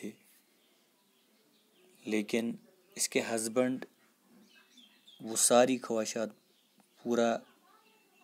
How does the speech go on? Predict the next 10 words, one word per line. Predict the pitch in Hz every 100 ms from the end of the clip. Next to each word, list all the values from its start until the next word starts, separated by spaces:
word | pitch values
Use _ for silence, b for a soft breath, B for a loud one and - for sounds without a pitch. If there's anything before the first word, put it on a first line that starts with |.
| - - 453 _ - - - - _ _ _ _ _ _ _ _ _ _ _ -
नहीं | 123 127 135 143
कर | 123 110
सकता | - 113 - -
था, | - - - -
क्योंकि | 110 104
उसकी | - - 110
तनख्वाह | - 123 120 117
बहुत | 113 117 123
कलील | - 123 120 113
थी। | 101